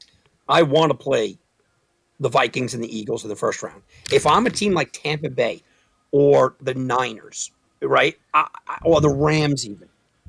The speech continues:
yeah, I wanna play these teams. These teams that play close, tight games, barely beating up on ba-, on, on bad teams. Yeah, I wanna play these teams because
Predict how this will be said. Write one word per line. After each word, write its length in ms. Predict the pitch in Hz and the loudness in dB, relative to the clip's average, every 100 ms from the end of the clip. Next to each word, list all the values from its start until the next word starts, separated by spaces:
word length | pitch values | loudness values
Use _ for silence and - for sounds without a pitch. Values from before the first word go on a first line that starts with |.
| - - | -18 -6
yeah, 140 | 175 135 | 0 2
I 80 | |
wanna 340 | 156 127 165 170 | 0 0 -2 -2
play 200 | - 104 | -4 -8
these 220 | 85 90 | -8 -12
teams. 300 | - 78 - | -12 -18 -16
These 220 | - 135 | -10 -8
teams 260 | - 147 135 | -2 -2 0
that 140 | 127 | -2
play 240 | 127 110 - _ _ _ | -2 -4 -6 _ _ _
close, 460 | - 165 180 - | 0 2 2 -2
tight 420 | - - 165 175 - | -6 -2 -2 -2 -8
games, 400 | 147 147 143 135 | -6 -6 -6 -10
barely 560 | 117 156 165 180 185 | -4 0 2 2 0
beating 360 | 156 160 156 151 | 0 0 2 2
up 160 | 143 | 2
on 140 | 143 139 | -2 -2
ba-, 260 | 127 147 | 0 0
on, 240 | 143 139 131 | 0 -4 -4
on 180 | 123 110 | -8 -8
bad 380 | 107 147 151 131 | -4 -2 -2 -6
teams. 460 | - 143 139 127 - _ _ - | -8 -6 -6 -8 -12 _ _ -4
Yeah, 260 | 170 190 - | 0 0 0
I 120 | 180 | -2
wanna 280 | 202 160 190 | 0 2 0
play 220 | - 113 | -2 -8
these 200 | 107 107 | -8 -12
teams 320 | - 113 110 - _ - 147 | -12 -10 -12 -14 _ -6 2
because 520 | 156 165 147 - | 4 6 4 2